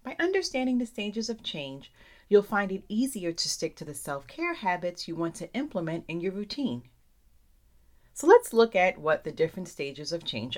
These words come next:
are. The first stage of change is known as pre-contemplation. And this is where you aren't really thinking of changing. And you may be in denial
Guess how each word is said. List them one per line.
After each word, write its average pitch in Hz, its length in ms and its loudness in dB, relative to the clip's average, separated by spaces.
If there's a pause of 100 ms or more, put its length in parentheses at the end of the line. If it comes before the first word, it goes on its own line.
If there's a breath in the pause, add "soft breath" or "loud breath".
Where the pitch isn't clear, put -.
are. 127 300 8 (1900)
The 208 80 0
first 359 320 6
stage 226 260 0
of 254 140 -2
change 147 420 -6
is 160 160 -4
known 196 220 2
as 165 160 -2
pre-contemplation. 175 1120 -2 (1040)
And 233 140 4
this 370 200 0
is 381 240 2
where 190 300 4
you 180 220 -4
aren't 277 340 -2
really 247 320 2
thinking 277 460 6
of 196 100 2
changing. 214 640 2 (840)
And 196 140 0
you 202 80 6
may 262 200 8
be 311 200 0
in 285 140 -2
denial 170 600 2